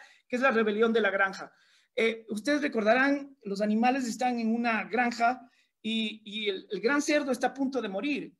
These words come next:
Y, y el gran cerdo convoca a todos los animales de la granja y, y hace una asamblea y dice, "Oigan, antes de, de morir, quiero, quiero, quiero decirles a ustedes lo que, mi sueño".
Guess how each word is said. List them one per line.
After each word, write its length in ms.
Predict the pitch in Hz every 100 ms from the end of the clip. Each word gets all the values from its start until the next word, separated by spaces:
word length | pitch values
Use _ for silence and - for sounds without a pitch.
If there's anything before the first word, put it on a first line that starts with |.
| _
Y, 500 | 226 214 196 170 160 _ _ _ -
y 80 | 214
el 60 |
gran 200 | 226 294
cerdo 360 | 294 277 262 240
convoca 340 | 220 240 247
a 60 | 233
todos 140 | 277
los 100 | 277
animales 400 | 247 226 247 254
de 80 | 233
la 80 | 202
granja 560 | 214 247 240 269 247 -
y, 260 | - 190 190
y 80 | 214
hace 180 | 240 269
una 120 | 247
asamblea 520 | 226 190 185 240 247
y 60 | 226
dice, 280 | 226 240 247
"Oigan, 300 | 254 254 240
antes 220 | 240 254
de, 80 | 226 190 -
de 100 | -
morir, 320 | 180 - 277 -
quiero, 380 | 233 247 226 - _ _ _ _
quiero, 680 | - 233 262 233 214 - - _ _ _ _ _
quiero 440 | - 285 302 294 233
decirles 420 | 220 233 302 254
a 40 |
ustedes 380 | 202 320 320 302
lo 160 | 247 247
que, 280 | 220 - -
mi 180 | 233
sueño". 560 | 226 285 311 220 156 -